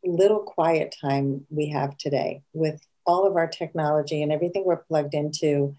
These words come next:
How few of us really take time to be quiet with ourselves. And I was remembering how active I was in my twenties.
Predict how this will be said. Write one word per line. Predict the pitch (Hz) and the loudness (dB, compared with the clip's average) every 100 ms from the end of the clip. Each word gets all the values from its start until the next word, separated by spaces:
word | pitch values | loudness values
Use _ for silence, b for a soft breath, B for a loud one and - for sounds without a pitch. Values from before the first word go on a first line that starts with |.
| b b b b _ _ _ - | b b b b _ _ _ -6
How | 220 240 | 0 0
few | 247 214 214 | 0 4 6
of | 196 | 6
us | 160 151 - | 4 0 0
really | 170 196 202 | 2 4 2
take | 202 175 - | 0 -4 -4
time | 165 160 | -4 -2
to | 156 | -2
be | 160 147 | -4 -6
quiet | - 151 - | -2 0 0
with | 143 | -2
ourselves. | 131 127 - - 123 - - - | -4 -4 -4 -6 -4 -8 -10 -4
And | 160 156 160 | -2 -2 -2
I | 165 | -2
was | 165 | -2
remembering | 170 170 180 208 247 233 214 208 202 202 - | 0 0 0 2 2 2 2 0 -2 -6 -6
how | 196 185 | -4 0
active | 170 170 196 160 | 0 0 0 0
I | 170 151 | 2 2
was | 147 143 143 143 | 2 2 0 -2
in | 151 | -2
my | 147 143 | -2 -2
twenties. | 143 - 185 175 160 151 - | -4 -6 -2 0 0 -2 -6